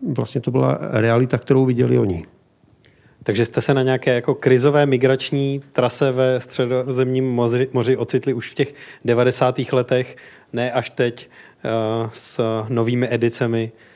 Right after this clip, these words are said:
Speaker 2: expedice Monoxylon, jo?
Speaker 1: No, je to tak, je to tak.
Speaker 2: OK. <laughs> Teďka o expedici, která se ještě nekonala, eh, ale která je,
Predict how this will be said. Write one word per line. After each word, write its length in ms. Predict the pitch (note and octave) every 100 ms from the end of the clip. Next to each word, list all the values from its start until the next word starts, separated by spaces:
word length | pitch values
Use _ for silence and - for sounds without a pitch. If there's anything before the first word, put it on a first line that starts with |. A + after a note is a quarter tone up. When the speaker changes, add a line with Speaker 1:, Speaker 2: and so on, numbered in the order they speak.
| - - _
Speaker 2:
expedice 540 | A#2 - - A2+ A2 A2+
Monoxylon, 540 | G#2+ G2+ - F#2 E2+
jo? 40 | F2+
Speaker 1:
No, 280 | G2+ A#2 G3+
je 140 | A#2
to 120 | C#3
tak, 300 | C3 D3+ - - -
je 80 | A2+
to 100 | A2+
tak. 240 | C#3+ - _ - _ - _ _ _ - -
Speaker 2:
OK. 140 | A#2+ -
<laughs> 1200 | A#2 - _ - - - - - _ _ - _
Teďka 400 | C3 - F#3+ -
o 260 | C3+ C3 B2
expedici, 600 | A#2+ - D#3+ D#3 D#3 F3
která 260 | - E3 E3
se 140 | F3
ještě 260 | C#3 - E3
nekonala, 480 | B2+ A#2+ G2+ G2+
eh, 880 | G3 - _ _ _ _ - _ - G#2+ G#2 G#2
ale 280 | A2+ G#2+ A#2+
která 420 | - B2+ B2 C3+
je, 380 | D3 D#3 D#3+